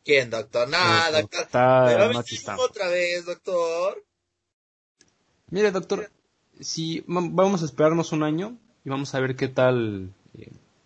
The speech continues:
Speaker 2: se añeja este comentario. Puede que esté bien, puede que esté mal. Vamos a ver.
Speaker 1: Comentarios que envejecieron bien.
Speaker 2: Sí, doctor.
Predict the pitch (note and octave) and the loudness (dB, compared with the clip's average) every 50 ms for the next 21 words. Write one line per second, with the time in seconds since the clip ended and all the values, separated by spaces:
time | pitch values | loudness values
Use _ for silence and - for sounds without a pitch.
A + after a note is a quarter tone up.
0 | _ _ _ _ _ - - _ _ _ _ _ _ _ _ _ _ _ - - | _ _ _ _ _ -20 -20 _ _ _ _ _ _ _ _ _ _ _ -6 -4
1 | G#2+ A#2 B2 C3+ C3 - C3 A#2+ B2 B2+ - - - G#2+ G#2+ G#2+ G#2+ G#2+ - A#2+ | -2 0 0 0 0 2 0 0 0 -2 -6 -6 -6 -6 -6 -6 -6 -4 -4 -4
2 | A#2+ B2 A2 G2+ G2 F#2+ - - B2 B2 A#2+ B2 - - - C3 C3 D3 D#3+ - | -4 -2 -4 -4 -4 -4 0 4 4 4 4 2 -2 -2 0 0 0 0 -2 -4
3 | - - - - - D#3 E3+ G3+ A3+ G#3 _ _ _ _ _ _ _ _ _ _ | -8 -12 -12 -12 -8 -6 -6 -6 -6 -8 _ _ _ _ _ _ _ _ _ _
4 | _ _ - A#2+ B2+ B2+ C#3+ D3+ F3+ - A#2+ C3+ - F3 F3 G3+ G3+ G3 - _ | _ _ -8 -8 -4 -2 -2 -2 0 -2 -4 -4 -6 -4 -4 -4 -4 -4 -6 _
5 | - E3 D#3+ D3+ C3+ C#3+ C#3 C3+ C#3 C3+ - D3 C3+ C#3 - F3 F3 F3 E3 D3+ | -10 -8 -6 -6 -6 -6 -6 -6 -8 -6 -4 -6 -8 -6 -8 -6 -6 -6 -6 -4
6 | C#3+ D3 C#3 B2+ A2+ A2 _ _ _ _ _ _ _ _ _ - E3+ E3 D3 A#2+ | -4 -4 -4 -4 -6 -12 _ _ _ _ _ _ _ _ _ 4 6 6 6 6
7 | G#2+ - - - | 4 0 -6 -20